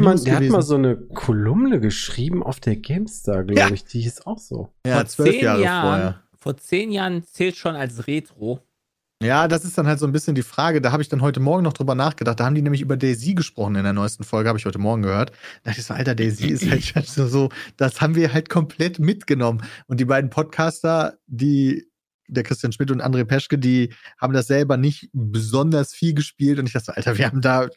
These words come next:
Speaker 2: fünfhunderte Folgen, keine Ahnung.
Speaker 1: <laughs>
Speaker 2: So, und Alter, die reden von, von, von über Dinge, die von vor zehn Jahren passiert sind. Und die kommen mir so vor, als wären die noch nicht eine Dekade her.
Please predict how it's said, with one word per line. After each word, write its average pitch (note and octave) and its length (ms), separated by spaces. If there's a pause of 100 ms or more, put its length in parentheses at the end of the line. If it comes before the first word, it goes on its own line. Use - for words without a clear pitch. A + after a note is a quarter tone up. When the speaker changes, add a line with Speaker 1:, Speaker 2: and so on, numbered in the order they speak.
(320)
Speaker 2:
fünfhunderte G3+ 720
Folgen, G3+ 300
keine D#3 260
Ahnung. F3+ 260 (220)
Speaker 1:
<laughs> D#3 220
Speaker 2:
So, F3 100 (560)
und F3+ 320 (760)
Alter, E3+ 280
die C3+ 120
reden E3+ 260
von, D#3 240
von, C#3+ 240
von C#3+ 260
über D#3 220
Dinge, D#3+ 200
die D#3 100
von D3 160
vor - 160
zehn E3 260
Jahren E3+ 240
passiert B2+ 340
sind. B2 120
Und A#2+ 100
die A2+ 40
kommen C#3 180
mir D3+ 80
so C3 100
vor, - 160
als D3 160
wären C#3+ 100
die C#3 80
noch C3 140
nicht C3 180
eine C#3 80
Dekade B2 400
her. G2+ 260